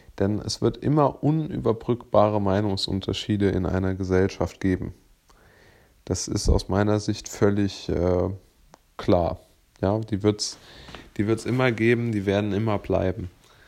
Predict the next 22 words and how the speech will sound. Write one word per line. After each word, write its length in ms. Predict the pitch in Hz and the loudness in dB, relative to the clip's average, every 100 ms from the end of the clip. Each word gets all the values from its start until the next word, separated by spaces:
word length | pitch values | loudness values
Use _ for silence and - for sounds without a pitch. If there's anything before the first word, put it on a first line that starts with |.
| - - _ - - | -20 -20 _ -14 -4
Aber 480 | 101 98 95 - - | 4 4 4 0 -6
eine 300 | 101 101 104 | -2 0 0
gewisse, 840 | 110 104 107 135 - 139 127 123 | -2 -2 2 2 4 4 6 4
ein 160 | 107 107 | 2 0
gewisses 500 | 101 120 - 123 - | 0 -2 -2 -4 -4
Zusammengehörigkeitsgefühl 1700 | - 107 110 127 104 101 101 101 98 - - 92 - - - 110 110 | -2 2 2 2 0 4 4 4 2 -2 2 2 2 -10 -2 2 2
ist 200 | - - | 0 -8
vielleicht 840 | - 117 95 90 104 120 - - - _ _ _ | -6 0 2 4 4 2 -2 -16 -20 _ _ _
nicht, 560 | 113 117 117 - - - - - | -4 -2 -2 -8 -20 -20 -20 -10
also 200 | 104 110 - | -4 -4 -2
man 200 | 107 107 | -4 -2
kann 380 | - 127 127 117 | 0 0 2 0
nicht 300 | 113 - 147 | -2 -4 -2
ohne 300 | 107 113 95 | 0 0 0
ein 160 | 101 | 0
gewisses 480 | 98 101 - 104 - | -2 -2 -4 -6 -8
Zusammengehörigkeitsgefühl 1500 | - 101 98 107 98 98 98 95 - - 92 - 101 - 104 | -4 2 2 2 0 0 0 -2 -4 0 0 0 -8 -2 0
ja 160 | 98 85 | 0 0
auch 320 | 80 - - | 0 -4 -2
leben. 380 | 107 92 - - _ - - - - - - - - - - - - | -2 -2 -4 -14 _ -20 -20 -20 -20 -20 -20 -20 -20 -20 -20 -20 -10
Und 320 | 120 104 - | -4 -4 -2
dieses 460 | 110 107 107 - | -2 0 0 -2